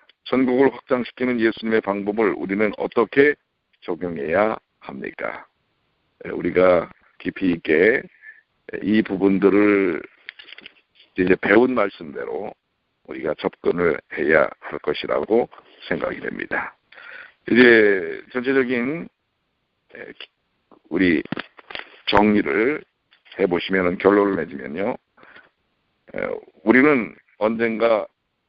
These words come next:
떠나면 다른 사람이 우리를 대신한다는 사실입니다. 우리는 다 떠나는 인생들입니다. 그렇죠? 우리는 이 땅에서 영원하지 않습니다. 그렇기 때문에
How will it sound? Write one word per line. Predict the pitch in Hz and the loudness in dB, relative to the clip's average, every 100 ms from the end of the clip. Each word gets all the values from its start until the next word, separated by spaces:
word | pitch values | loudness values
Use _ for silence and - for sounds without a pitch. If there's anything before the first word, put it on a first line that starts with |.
| _ - | _ -6
떠나면 | 131 123 123 101 107 - _ _ _ | -2 -2 -4 -8 -10 -16 _ _ _
다른 | - 101 117 | -6 -2 0
사람이 | 120 120 127 | 2 0 0
우리를 | 104 107 107 104 | -2 -2 0 -2
대신한다는 | - 90 - 92 87 82 82 | 0 -2 0 -4 -4 -4 -4
사실입니다. | 69 - - 64 - - - _ - - _ - | -6 -6 -10 -10 -8 -10 -12 _ -20 -20 _ 2
우리는 | 107 143 | 4 6
다 | 113 120 135 143 | 4 4 4 0
떠나는 | 151 147 151 147 | -4 -4 -6 -8
인생들입니다. | 127 123 120 127 127 113 67 50 - _ _ _ _ | -8 -8 -8 -8 -8 -8 -8 -12 -18 _ _ _ _
그렇죠? | - 87 - 123 - _ - _ _ _ _ | -8 -6 2 0 0 _ -20 _ _ _ _
우리는 | - 107 113 | 0 4 4
이 | 104 | 4
땅에서 | 104 107 104 98 | 2 2 -2 -2
영원하지 | 92 98 92 90 | -2 -2 -2 -2
않습니다. | 80 - 82 80 67 - _ _ _ _ _ _ _ _ _ - - | -6 -10 -10 -8 -8 -12 _ _ _ _ _ _ _ _ _ -14 -2
그렇기 | 113 113 | 0 4
때문에 | 135 135 110 120 | 4 4 0 -2